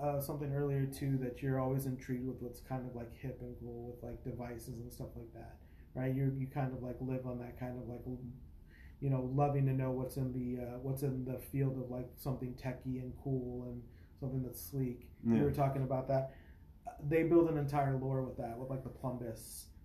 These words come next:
Speaker 1: or even his, you know, his gun, or,
Speaker 2: Yeah.
Speaker 1: you know, they, they literally have the ability to make you want a soda that doesn't exist, or want a Plumbus that isn't even real, or, you know, it, it, it's, it's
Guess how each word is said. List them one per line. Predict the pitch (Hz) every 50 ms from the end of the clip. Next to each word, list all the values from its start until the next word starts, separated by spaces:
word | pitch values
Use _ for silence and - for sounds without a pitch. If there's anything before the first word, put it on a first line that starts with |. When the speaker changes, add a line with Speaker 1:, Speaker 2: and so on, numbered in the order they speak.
| - -
Speaker 1:
or | 135 135
even | 139 143 135 135 135 135
his, | 131 135 117 110 - - - - - -
you | - 143
know, | 135 135 127
his | 123 135 135 131
gun, | - - 139 127 127 123 123 120 123 120 - - - - - - -
or, | - 120 127 127 123 123 120 120 - - - - - -
Speaker 2:
Yeah. | - - - 135
Speaker 1:
you | 135 131
know, | 127 123 127 -
they, | 151 147 147
they | 135 151 156 151
literally | 151 156 160 165 156 156 156 156 151 147
have | 147 156 147 131 139
the | 143
ability | 139 135 143 139 143 139 135 135
to | 135 - 139
make | 135 135 135 135
you | 135 135 131 131 131 131 139 135
want | 127 135 135 131 135 - - - - -
a | 139 135 127 127 127 123
soda | - - 135 131 127 123
that | 120 123 113
doesn't | 123 123 117 127 127
exist, | 127 127 123 - 131 123 127 131 - -
or | 139 131 127 131 123
want | 127 135 131
a | 131 - -
Plumbus | - 135 131 123 123 120 -
that | 135 127 127
isn't | 127 120 123
even | 127 123 120 123 127
real, | 131 131 131 131 127 127
or, | 127 123 123 123 120 - - - - - - - - -
you | 139 135
know, | 131 131 127 123 123 127 - - - - - - - - - - - - 151
it, | 151 143 135 135 143 135
it, | - - 143 139 131 - - 151
it's, | 156 147 135 - - -
it's | 151 143 139 135 -